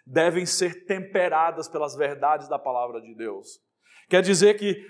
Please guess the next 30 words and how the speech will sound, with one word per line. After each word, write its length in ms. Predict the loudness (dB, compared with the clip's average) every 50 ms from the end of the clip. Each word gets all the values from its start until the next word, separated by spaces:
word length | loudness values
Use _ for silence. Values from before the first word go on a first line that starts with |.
| -20 _ _
quando 320 | 2 4 4 6 6 6 6
nós 280 | 6 6 6 6 4
assistimos 1080 | 2 4 4 4 4 2 0 -2 -2 -2 -4 -6 -4 -2 0 2 2 4 2 2 2 2
alguma 420 | 2 2 2 0 2 2 0 0
coisa 400 | 2 6 8 8 8 8 6 2
na 140 | -4 -4 -4
televisão, 560 | 0 0 2 2 2 0 0 2 2 0 0
num 120 | 0 -2 -6
filme, 520 | -8 -6 -4 -2 -2 0 -2 -2 -4 -6 -10 -18 -10 -4
e 60 | -2
a 40 | 0
gente 260 | 2 0 0 0 0
vê 140 | 2 4 4
alguma 280 | 4 4 2 0 -2 0
coisa 260 | 4 4 4 4 2
que 120 | -2 0
não 80 | 2 2
agrada 340 | 2 4 4 4 4 4 4
a 60 | 2
Deus, 260 | 4 4 4 4 2 -2 -10 -6
a 80 | -2 -2
gente 380 | 0 0 -2 -2 -4 -8 -10 -4
aproveita 720 | -4 -2 0 2 2 2 4 4 4 2 2 0 -4 -4 -4 -4
o 60 | -6
gancho 540 | -2 2 4 4 4 2 -2 -4 -4 -6 -6 -6 -8 -6 0
para 160 | 2 2 2
falar 580 | 2 0 0 2 4 4 4 2 2 -2 -6 -2
dentro 280 | -2 -2 -2 -2 -4 -2
da 140 | 0 0 0
família 480 | 0 -4 -6 -4 -4 -4 0 0 0